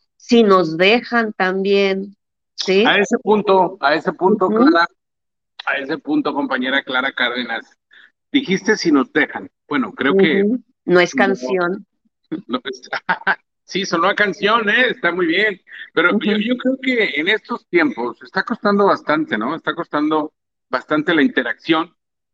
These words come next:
Speaker 2: entre la gente que tiene un pensamiento normativo, entre la gente que tiene un pensamiento patriarcal, que es el que más se ve,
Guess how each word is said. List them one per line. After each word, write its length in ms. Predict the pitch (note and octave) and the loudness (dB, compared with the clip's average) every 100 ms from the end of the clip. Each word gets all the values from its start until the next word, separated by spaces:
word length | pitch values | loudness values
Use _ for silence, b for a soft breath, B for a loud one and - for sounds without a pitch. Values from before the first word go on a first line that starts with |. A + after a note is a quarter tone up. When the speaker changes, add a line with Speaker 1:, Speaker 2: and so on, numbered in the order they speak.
| _ | _
Speaker 2:
entre 720 | D3+ C3 B2+ - C3 B2+ B2 A#2+ | -2 -2 0 -2 -2 0 -2 -4
la 160 | A#2+ | -6
gente 420 | - D3+ D3 E3 | -6 -8 -4 -6
que 120 | - B2+ | -6 -8
tiene 500 | C3+ C#3+ D3+ D3+ C#3+ | -4 0 2 0 -2
un 160 | C#3 D3 | -6 -4
pensamiento 920 | D#3 D3+ B2 A#2+ C3+ C3 D3 D3 - - | -6 -4 -4 0 0 0 -2 -2 -6 -4
normativo, 840 | C3+ B2 A#2+ A#2 - D#3 C3+ D3+ - _ _ b b b - | -2 -2 -2 -4 0 2 2 0 -6 _ _ b b b -4
entre 360 | C3+ B2 B2 | -2 0 -2
la 140 | B2+ B2 | -2 -2
gente 280 | C#3+ C#3+ | -2 0
que 100 | C#3+ | -2
tiene 240 | C3+ C#3+ D3+ | 0 2 2
un 120 | D#3 | 2
pensamiento 800 | D3+ C3 C3 B2 B2+ C#3 C3+ C3+ | 0 0 0 0 2 2 0 -6
patriarcal, 920 | - A2+ A#2 A2 A2+ D3 D3 C#3 D3+ - _ _ | -4 -6 -4 -8 -2 0 0 -2 -6 -16 _ _
que 160 | - A#2+ | -16 -12
es 120 | B2 | -10
el 120 | B2+ | -10
que 120 | B2 | -8
más 240 | A#2 C3 - | -6 -6 -4
se 80 | B2+ | -8
ve, 320 | A#2+ C#3 | -4 -4